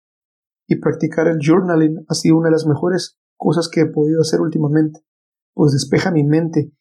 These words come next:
y me ayuda a registrar cosas que me pasan o aprendo. Es el lugar donde puedo hablar con Dios, donde plasmo mis sentimientos y mis sueños. También es el lugar al que regreso para conocerme mejor. Honra a tus padres.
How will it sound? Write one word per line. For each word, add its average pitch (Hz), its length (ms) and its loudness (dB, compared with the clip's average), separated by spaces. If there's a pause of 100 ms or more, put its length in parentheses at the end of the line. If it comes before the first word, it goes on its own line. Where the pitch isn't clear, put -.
(120)
y 156 140 2
me 143 140 4
ayuda 170 260 4
a 180 60 0
registrar 160 480 0
cosas 185 260 -2
que 170 140 -4
me 147 100 0
pasan 185 400 -4
o 156 80 0
aprendo. 151 440 -2 (520)
Es - 200 0
el 190 80 0
lugar 156 280 2
donde 160 220 2
puedo 160 260 -2
hablar 156 240 -2
con 143 160 -4
Dios, 151 460 -2 (340)
donde 143 240 2
plasmo 165 380 0
mis 165 140 -2
sentimientos 160 600 0
y 160 80 -4
mis 147 100 -4
sueños. 151 520 -2 (460)
También 147 360 2
es 147 140 -2
el 156 60 2
lugar 151 240 0
al 156 80 0
que 147 140 -10
regreso 151 440 0
para 156 180 -2
conocerme 156 540 0
mejor. 147 400 -4 (1800)
Honra 170 380 0
a 156 40 -6
tus 147 180 -8
padres. - 560 -2